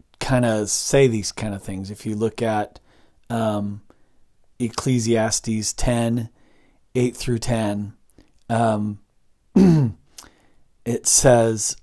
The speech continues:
uh, or, yeah, First Peter thir-, First Peter, it says, um, you know, basically, like, "Hey, check,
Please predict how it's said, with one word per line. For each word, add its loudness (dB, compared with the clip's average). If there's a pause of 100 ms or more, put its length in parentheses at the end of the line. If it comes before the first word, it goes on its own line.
uh, -2 (3500)
or, 6
yeah, 4
First -2
Peter 2
thir-, -2 (600)
First 2
Peter, 2 (1300)
it -6
says, 2 (480)
um, 0
you -4
know, 0
basically, 0
like, 0
"Hey, -4 (100)
check, -6